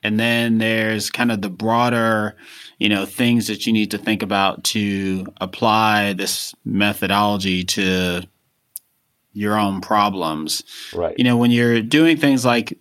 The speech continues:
Speaker 1: walking folks through building the end-to-end pipeline for this app or acquiring a data set, like, how do you make sure it's tangible enough that, you know, you're moving, t-,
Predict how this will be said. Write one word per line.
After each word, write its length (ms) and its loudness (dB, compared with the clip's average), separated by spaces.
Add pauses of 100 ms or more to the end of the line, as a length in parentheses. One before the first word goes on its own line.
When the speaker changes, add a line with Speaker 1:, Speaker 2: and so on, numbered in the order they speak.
(100)
Speaker 1:
walking 400 0
folks 300 -2
through 180 0
building 460 0
the 140 -2
end-to-end 380 0
pipeline 360 -2
for 120 -4
this 180 -4
app 300 0
or 140 0
acquiring 500 0
a 60 0
data 260 0
set, 240 -4
like, 140 -6
how 180 2
do 80 2
you 480 2 (580)
make 220 0
sure 320 2
it's 400 -2
tangible 560 0
enough 280 0
that, 280 -8
you 120 -4
know, 120 0
you're 280 -2
moving, 420 0
t-, 80 -6